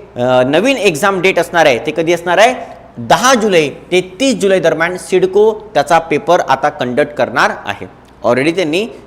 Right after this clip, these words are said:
याच्याबद्दलचं सुद्धा एक, अ, प्रसिद्ध पत्र त्यांनी त्या वेबसाईटवरती सुद्धा दिलेलं आहे की नवीन एक्झाम, री एक्झाम जी आता परत होणार आहे तुमची सिडकोची, जे नवीन डेट या ठिकाणी आली आहे, ते दहा जुलै ते तीस जुलै, म्हणजे हा कार्यक्रम सुद्धा तुमचा पुढच्या महिन्यातच असणार आहे सिडकोसाठी.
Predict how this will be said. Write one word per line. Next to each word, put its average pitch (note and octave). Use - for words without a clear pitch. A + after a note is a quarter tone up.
याच्याबद्दलचं D3
सुद्धा D3
एक, D3
अ, C3
प्रसिद्ध C#3+
पत्र -
त्यांनी C#3+
त्या C3+
वेबसाईटवरती C#3+
सुद्धा C#3
दिलेलं C3+
आहे D3+
की D#3+
नवीन C#3
एक्झाम, A3
री D#3
एक्झाम F3+
जी F3+
आता F#3
परत F3
होणार E3+
आहे F3
तुमची F3
सिडकोची, D#3+
जे D3
नवीन C#3+
डेट F3
या F3
ठिकाणी E3+
आली E3+
आहे, A#3
ते F3
दहा D#3
जुलै E3+
ते -
तीस A#3+
जुलै, C#3+
म्हणजे C#3
हा A3+
कार्यक्रम A#3+
सुद्धा F#3
तुमचा E3+
पुढच्या -
महिन्यातच D3+
असणार B2
आहे E3
सिडकोसाठी. C#3